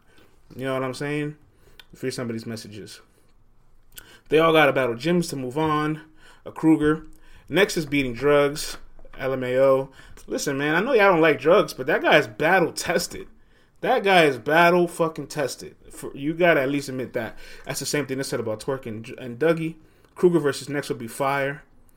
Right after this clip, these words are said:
Uh, graduate and not be ready. Okay, okay, okay. It's going to take some time. They're gonna not, not going to be complete out the gate. And I agree with that for a time. They're not gonna be complete out the gate.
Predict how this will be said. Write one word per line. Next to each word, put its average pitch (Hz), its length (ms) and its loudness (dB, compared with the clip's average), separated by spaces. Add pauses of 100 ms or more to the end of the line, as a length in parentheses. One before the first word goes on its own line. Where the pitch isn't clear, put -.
(500)
Uh, 117 680 -2 (280)
graduate 180 580 4
and 127 200 -8
not 143 240 -6
be 131 140 -6
ready. 120 400 -4 (880)
Okay, 113 220 -10
okay, 123 340 -6
okay. 156 360 -10 (560)
It's - 100 -20
going 175 200 2
to 165 60 2
take 165 200 0
some 139 180 -6
time. 160 720 -2 (960)
They're 131 120 -8
gonna 147 180 -2
not, 143 400 -4
not 151 320 -2
going 156 200 0
to 143 40 -2
be 147 120 -2
complete 143 420 -4
out 139 180 -4
the 127 80 -10
gate. 127 340 -2
And 143 120 -6
I 170 80 2
agree 190 260 2
with 196 160 6
that 147 160 0
for 135 200 -4
a - 20 -8
time. 135 240 -6
They're 123 120 -4
not 156 300 0
gonna 160 160 2
be 147 80 -4
complete 131 380 -8
out 110 160 -8
the 110 80 -14
gate. 101 280 -12